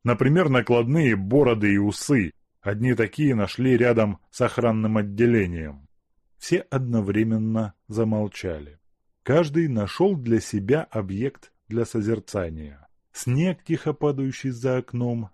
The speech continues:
наборный паркет под ногами, папку документов, заботливо прихваченную с собой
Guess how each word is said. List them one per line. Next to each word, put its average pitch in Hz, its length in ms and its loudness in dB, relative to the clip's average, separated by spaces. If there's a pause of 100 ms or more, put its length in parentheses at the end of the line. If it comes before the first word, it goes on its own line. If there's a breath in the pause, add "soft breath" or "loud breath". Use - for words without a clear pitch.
наборный 123 480 2
паркет 98 540 -6
под 90 180 -4
ногами, 120 720 -2
папку 202 340 0
документов, 107 800 0
заботливо 110 540 0
прихваченную 98 880 -6
с - 40 -16
собой 120 540 -2